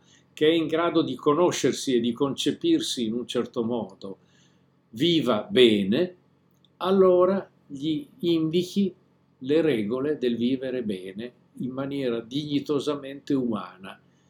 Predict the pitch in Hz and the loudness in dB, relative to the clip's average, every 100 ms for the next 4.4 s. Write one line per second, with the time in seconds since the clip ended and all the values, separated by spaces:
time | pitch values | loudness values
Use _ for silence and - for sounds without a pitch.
0 | _ _ _ _ _ - 160 123 - 131 | _ _ _ _ _ 0 2 2 -2 -2
1 | 160 190 160 190 196 - 135 135 139 156 | 2 4 6 6 4 2 0 0 0 0
2 | 127 120 - 180 180 - - 110 113 139 | 0 -2 0 0 0 -4 -6 -2 -2 -4
3 | - 110 98 104 - 135 107 - 156 120 | -4 -6 -4 -6 -4 -4 -4 -4 -6 -6
4 | 92 92 123 - | -10 -8 -8 -8